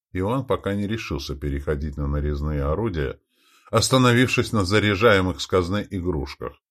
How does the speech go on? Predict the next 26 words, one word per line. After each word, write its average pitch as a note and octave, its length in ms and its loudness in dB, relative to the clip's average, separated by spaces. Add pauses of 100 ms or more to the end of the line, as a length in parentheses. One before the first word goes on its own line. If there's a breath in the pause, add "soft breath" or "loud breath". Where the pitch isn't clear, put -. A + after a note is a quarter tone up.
(200)
позволяющих C#2+ 800 -4
радикально D2 560 -2
поднять D2 460 -4
скорость C#2+ 440 -4
ведения C#2+ 460 -4
огня A2+ 440 -2 (420)
минимальными G#2+ 720 6
усилиями. A1 680 -6 (640)
При F2 140 -8
сохранении F2 720 -2
точности – D#2 800 -6 (480)
дальности A#2 640 4
и - 160 -2
силы F#2+ 460 -2
удара F#2 340 2
на F3 120 -2
весьма G2+ 400 0
достойном C3 680 -2
для G2+ 140 2
гладкоствольной E2+ 800 -2
артиллерии E2 560 -2
уровне. A1+ 500 -10 (540)
И C3 180 -8
это C#3+ 320 -2
оправдало C#3 640 2
себя. F#2+ 520 -2